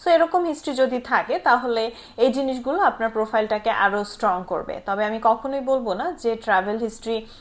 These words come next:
থাকলেই ভিসা পেয়ে যাবেন আর ট্রাভেল হিস্ট্রি না থাকলে ভিসা একদমই হবে না। So যেটা আমি প্রথমে বলেছি, এখনও বলছি, আপনার ব্যাংকে একটা সাফিসিয়েন্ট ব্যালেন্স থাকতে হবে। First of all, আপনার ট্যাক্স,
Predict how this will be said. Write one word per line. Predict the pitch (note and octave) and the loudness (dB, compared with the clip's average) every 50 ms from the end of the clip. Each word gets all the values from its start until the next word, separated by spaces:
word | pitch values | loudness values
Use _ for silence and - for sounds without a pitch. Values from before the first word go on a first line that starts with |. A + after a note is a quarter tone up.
| - - - | -20 -20 -4
থাকলেই | - G#3+ G3 G3 - A#3+ B3+ C4 B3 | -2 -2 -2 -2 -4 -4 -2 -2 -2
ভিসা | A3+ A#3 A3 - A#3 | -4 -6 0 0 0
পেয়ে | A#3 A#3+ A#3 A3+ A3 | 0 2 -2 -2 0
যাবেন | A3 G#3 E3+ G3 B3+ F4+ F#4+ | -2 -4 -2 -2 -4 -6 -2
আর | - G#3 G#3 G3+ - | -2 -2 -2 -2 0
ট্রাভেল | - G3 F#3+ G3 G#3+ | 0 0 0 0 -2
হিস্ট্রি | G#3 G3+ G3+ - G#3+ | -8 -8 -8 -8 -8
না | G3 F#3+ F3+ F3+ F#3+ | -4 -2 -2 -2 -2
থাকলে | - G3+ F#3+ - G#3+ G3 | -4 -6 -6 -4 -6 -6
ভিসা | F#3 F3 F3+ - - F#3+ | -6 -8 -8 -4 -4 -2
একদমই | E3 D#3+ F3 F3+ F#3+ F#3+ F#3+ F3+ F3 | -2 -4 -4 -6 -8 -6 -6 -8 -8
হবে | F3+ E3+ D#3 - D3 | -6 -6 -6 -6 -6
না। | C#3+ - - - - - - - - _ - | -10 -10 -14 -14 -18 -20 -20 -20 -20 _ -8
So | G#3+ G#3 | -6 -6
যেটা | G3 G3+ G3 G#3+ G#3+ | -4 -4 -2 -2 -2
আমি | G#3+ A3 A3+ | -2 -4 -6
প্রথমে | A3 - A3 G#3+ - B3 B3 B3+ B3+ | -4 -2 -4 -4 -2 -6 -4 -4 0
বলেছি, | A#3 A#3 A#3 A3+ A#3 - - F#4+ | 0 2 2 2 -2 -2 -2 0
এখনও | C4 G#3+ A3 - B3 A3+ G#3 | 0 0 0 -2 -4 -4 -2
বলছি, | F3+ D#3+ - - - - F#3 E3 | -2 -4 -4 -4 -8 -4 -2 -2
আপনার | F3 - G3+ G3 G3 G3+ G3+ - - - - - - - | -4 -2 -4 -2 -2 -2 -2 -4 -12 -18 -20 -20 -14 -2
ব্যাংকে | F#3+ F#3 A3 A#3 B3 C4 B3+ - C#4+ C#4+ C#4 C#4+ C#4 - - | 6 6 6 6 6 0 -4 -2 0 2 4 4 4 2 0
একটা | - A3 A3 - A#3 A#3 | -2 -4 -2 -2 -4 -6
সাফিসিয়েন্ট | - - A#3+ A3 - A#3+ A#3+ - - A#3 A3 A3 G3+ | -4 -4 -6 -4 -4 -6 -6 -2 -2 -2 -2 0 2
ব্যালেন্স | G3 F3+ F3 F3+ F3+ F#3 - - | 2 4 4 2 -2 -4 -4 -4
থাকতে | - F3+ F3+ - - F3 | -4 -4 -4 -2 2 4
হবে। | F#3+ E3 D#3+ - D3+ F3 - | 4 4 4 0 -6 -6 -2
First | - F#3 F#3 - | -4 -4 -4 -4
of | - F3 | -8 -8
all, | F3 - - F#3+ F3 | -4 -2 -4 -2 -2
আপনার | E3+ - - F3+ F#3 F3+ - | -4 -4 -2 -4 -4 -2 0
ট্যাক্স, | A3 G3+ G#3+ G#3 - - - - | 0 0 0 -4 -8 -18 -20 -20